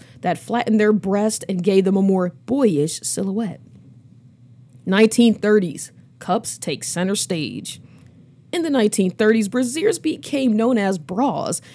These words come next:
and production had ramped up considerably. It was during this time that S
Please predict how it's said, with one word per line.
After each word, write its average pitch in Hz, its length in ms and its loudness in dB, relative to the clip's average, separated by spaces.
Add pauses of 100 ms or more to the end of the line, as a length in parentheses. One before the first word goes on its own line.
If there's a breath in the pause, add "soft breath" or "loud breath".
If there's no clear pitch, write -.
(140 loud breath)
and 196 140 -4
production 220 480 0
had 202 240 0
ramped 196 260 -4
up 185 140 -6
considerably. 165 920 -2 (360 soft breath)
It 440 140 2
was 349 180 2
during 269 320 2
this 294 240 2
time 190 300 0
that 170 260 -6
S 269 240 0